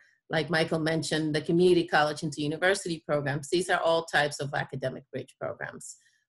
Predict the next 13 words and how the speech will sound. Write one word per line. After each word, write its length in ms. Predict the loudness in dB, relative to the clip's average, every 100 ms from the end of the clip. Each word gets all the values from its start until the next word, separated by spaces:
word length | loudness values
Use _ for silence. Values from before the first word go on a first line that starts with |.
| -4
allowing 500 | 2 4 4 4 0
you 160 | -2 -4
to 100 | -4
complete 560 | -4 -4 -4 -4 -4 0
part 240 | 2 4
of 140 | 0
the 80 | -4
program 640 | -4 -2 0 0 0 0 -2
at 140 | -2 2
one 220 | 4 4
university 680 | 2 2 0 -2 -4 -4 -4
with 260 | -4 -2
guaranteed, 840 | 0 2 4 0 -4 -4 -2 -2